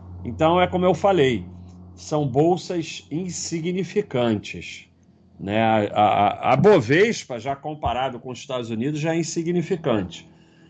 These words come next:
Mas as outras da América Latina são completamente, são balcões, né?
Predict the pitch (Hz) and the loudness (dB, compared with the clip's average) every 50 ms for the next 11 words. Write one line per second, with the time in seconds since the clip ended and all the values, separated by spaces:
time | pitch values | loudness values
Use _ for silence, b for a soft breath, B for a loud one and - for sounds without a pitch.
0 | b b b _ 107 101 110 117 117 113 123 131 123 110 - 123 135 156 180 175 | b b b _ -4 0 2 2 2 4 4 2 2 2 2 4 4 4 4 2
1 | 175 156 139 123 120 113 113 113 110 110 110 - 117 104 101 95 92 - - 123 | 2 0 2 2 2 2 2 2 0 0 0 -2 -2 -2 -2 -2 -2 -4 -6 -4
2 | 127 151 147 147 151 143 - - 135 113 107 - 113 113 135 160 156 - 165 143 | -2 -2 -2 -2 -4 -4 -2 -2 -2 -2 -2 0 2 4 4 4 2 0 -2 0
3 | 113 110 120 139 143 147 - - - - - 147 139 131 113 123 156 190 175 - | 0 0 0 0 -2 -2 -6 -10 -10 -8 -4 -2 -2 0 2 2 2 2 2 -2
4 | - - 107 107 107 98 95 87 87 92 90 92 101 110 | -2 -2 0 2 2 0 -2 -4 -6 -6 -6 -6 -6 -8